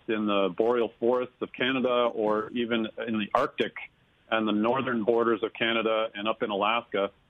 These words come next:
And that nesting season doesn't last very long. They, they take advantage of that short, very productive season up there. And then in the fall, they head south. Uh, some of them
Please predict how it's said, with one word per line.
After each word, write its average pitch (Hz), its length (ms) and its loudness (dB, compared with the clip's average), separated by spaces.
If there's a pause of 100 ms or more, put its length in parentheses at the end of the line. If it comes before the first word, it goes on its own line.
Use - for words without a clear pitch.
(400)
And 113 320 0 (440)
that 135 240 -2
nesting 160 380 -2
season 151 280 -2
doesn't 160 240 -2
last 156 260 -2
very 151 160 -2
long. 131 380 -4 (160)
They, 110 340 -2
they 113 220 -4
take 147 160 -2
advantage 123 420 -2
of 113 120 -2
that 107 180 0 (160)
short, 135 280 2 (360)
very 127 320 -4
productive 120 640 -2
season 120 340 -2
up - 160 -2
there. 113 320 0 (360)
And 113 140 -2
then 131 120 0
in 123 80 -2
the 113 80 0 (100)
fall, 123 480 0 (420)
they 113 140 0
head 131 300 -2
south. 143 300 -2 (220)
Uh, 110 160 -12 (120)
some 131 140 -2
of 135 80 0
them 127 260 -2